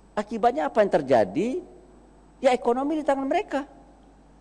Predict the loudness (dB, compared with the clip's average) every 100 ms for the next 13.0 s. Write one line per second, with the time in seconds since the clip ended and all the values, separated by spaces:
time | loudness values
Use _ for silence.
0 | -6 -2 0 0 2 2 2 2 4 4
1 | 4 2 2 4 4 4 0 0 2 2
2 | 0 2 0 2 -2 0 -4 -4 -8 -6
3 | -2 0 2 2 2 4 4 4 4 2
4 | 2 -2 -4 -20 -20 2 2 4 2 4
5 | 6 6 6 6 6 6 4 6 6 6
6 | 4 4 4 4 6 6 6 4 4 2
7 | 2 4 2 2 -16 -20 -20 -16 -2 4
8 | 4 4 4 4 4 4 4 4 0 0
9 | 0 0 -2 2 4 4 0 -20 -20 -20
10 | -20 -20 -20 -20 -20 -20 -20 -6 0 0
11 | 0 0 2 4 4 2 -6 4 6 6
12 | 4 0 -4 -10 -6 -4 2 4 4